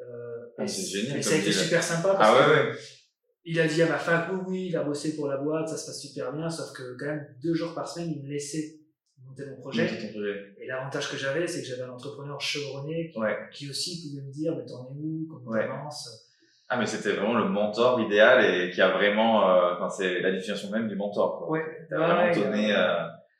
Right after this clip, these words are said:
Speaker 2: et dit : OK, ouais, l'école, elle veut pas, t'inquiète, on, je t'accompagne.
Speaker 1: Il a donné un, ouais, un sacré coup de pouce, euh,
Speaker 2: C'est génial.
Speaker 1: et aussi administratif, parce que
Speaker 2: Ouais.
Speaker 1: sinon j'étais bloqué, et ça avait aucun sens avec du recul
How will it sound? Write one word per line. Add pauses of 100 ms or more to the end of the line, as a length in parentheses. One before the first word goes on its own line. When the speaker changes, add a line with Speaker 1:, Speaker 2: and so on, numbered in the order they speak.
(360)
Speaker 2:
et
dit :
OK,
ouais,
l'école,
elle
veut
pas,
t'inquiète,
on,
je
t'accompagne. (100)
Speaker 1:
Il
a
donné
un,
ouais, (100)
un
sacré
coup
de
pouce,
euh, (540)
Speaker 2:
C'est
génial.
Speaker 1:
et
aussi
administratif,
parce
que
Speaker 2:
Ouais.
Speaker 1:
sinon
j'étais
bloqué, (500)
et
ça
avait
aucun
sens
avec
du
recul